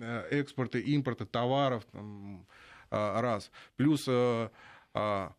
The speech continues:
в той же Риге было построено очень много важных заводов, э,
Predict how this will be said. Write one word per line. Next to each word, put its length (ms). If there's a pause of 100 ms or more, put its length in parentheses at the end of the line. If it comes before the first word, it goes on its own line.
в 80
той 160
же 180
Риге 420
было 380
построено 480
очень 320
много 260
важных 460
заводов, 580 (240)
э, 360